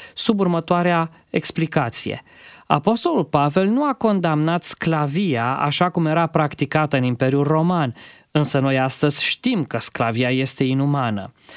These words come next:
Percepțiile noastre s-au schimbat și deci Pavel greșește. Apostolul Pavel a condamnat homosexualitatea.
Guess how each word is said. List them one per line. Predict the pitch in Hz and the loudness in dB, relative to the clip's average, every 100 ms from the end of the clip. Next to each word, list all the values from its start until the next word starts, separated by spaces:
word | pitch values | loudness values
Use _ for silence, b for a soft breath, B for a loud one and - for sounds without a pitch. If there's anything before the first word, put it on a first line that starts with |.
| B B B _ | B B B _
Percepțiile | - 156 - 240 - 285 247 | 0 0 0 0 0 -2 0
noastre | 139 120 117 170 | 0 0 0 0
s-au | 165 190 | 0 0
schimbat | 185 - 240 254 247 131 - - _ | -2 -2 -2 0 0 -2 -6 -20 _
și | - | -2
deci | 143 127 - | -2 -2 0
Pavel | 147 160 180 | 0 2 0
greșește. | 170 180 175 - 120 - - - - _ B B B B | 0 0 0 -2 -4 -6 -10 -14 -20 _ B B B B
Apostolul | 127 147 - 156 151 | 0 0 2 2 2
Pavel | 151 160 175 180 | 2 0 2 0
a | 170 | 0
condamnat | 185 180 175 175 185 190 | 0 0 0 0 0 -2
homosexualitatea. | - 190 185 202 - 202 196 208 233 202 - 113 113 | -2 -2 0 -2 0 0 0 -2 -2 -2 -2 -4 -4